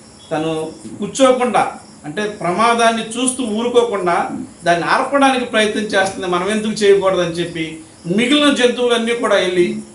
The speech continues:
ఆ నీరు తీసుకుని, ఆ, దాన్ని శ-, శక్తివంతంగా అక్కడ జల్లడం వల్ల ఆ మంటలన్నీ ఆరిపోవడం, మళ్ళీ యథావిధిగా ఆ జంతువులన్నీ నివసించడం జ-, జరిగిందనమాట.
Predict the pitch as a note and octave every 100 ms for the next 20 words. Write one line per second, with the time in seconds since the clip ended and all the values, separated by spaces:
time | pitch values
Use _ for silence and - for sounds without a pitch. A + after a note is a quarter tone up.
0 | D3+ E3 F#3 A3 G#3+ G#3 G3 - F3+ F3
1 | - - - - - D#3 C#3+ F3 F#3 F3+
2 | - - - F#3+ F#3+ B3+ A#3 G#3+ A3 G#3
3 | F3+ F3 E3+ D#3+ E3 - - - C#3 D#3
4 | F#3 B3 B3+ A#3 G3+ F3 F3 E3+ E3+ -
5 | D#3+ D#3 D#3+ E3+ E3+ F#3 E3+ D#3+ D#3+ D#3
6 | E3+ F3 G3 - - D3+ D3+ D3 F3 E3+
7 | E3+ D#3+ D3+ C3+ D3+ D#3 E3 D3+ D3+ A#3+
8 | B3 - - - C#3+ D#3+ D#3+ D3 D#3+ D3
9 | C#3 C3 C3+ B2+ - D3 E3 D#3+ C3 A#2
10 | A2